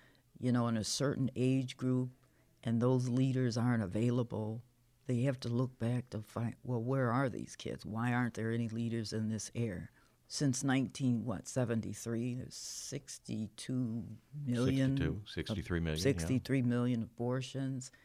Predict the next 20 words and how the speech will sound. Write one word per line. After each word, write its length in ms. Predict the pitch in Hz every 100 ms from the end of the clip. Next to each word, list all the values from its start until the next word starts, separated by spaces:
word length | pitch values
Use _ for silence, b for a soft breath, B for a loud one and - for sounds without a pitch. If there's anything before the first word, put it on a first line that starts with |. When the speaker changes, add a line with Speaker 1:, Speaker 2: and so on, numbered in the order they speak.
| b b b _
Speaker 1:
Some 260 | - 190 226
of 80 | 156
those 320 | 165 151 104
are 160 | 113
the 120 | 98 87
leaders. 640 | 135 - - - - - _ -
Speaker 2:
Hmm. 60 | 73
Some 240 | - 104
of 80 | 92
those 240 | 90 101
are 80 | 85
the 80 | 71
kids 460 | - 92 85 73 -
who 140 | 92 78
could 260 | - 82
be 160 | 71 73
supporting 480 | - - 92 82 76
our 120 | 67
Social 360 | - 85 78 67
Security 580 | 73 - 90 85 87